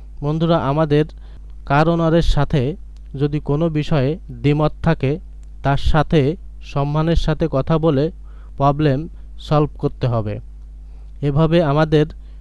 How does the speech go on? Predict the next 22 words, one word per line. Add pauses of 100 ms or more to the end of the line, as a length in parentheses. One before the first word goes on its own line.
(800)
সমস্যাগুলো (480)
দেখে (100)
দেখে (100)
সমাধান (120)
করে (440)
আমাদেরকে (340)
একটা (140)
ভালো (100)
পজিশনে
নিয়ে
যেতে
হবে, (960)
যাতে (120)
মানুষ
আমাদের
সম্পর্কে (640)
ধারণা (100)
চেঞ্জ (120)
করতে (320)
বাধ্য (120)
হয়। (680)
বন্ধুরা,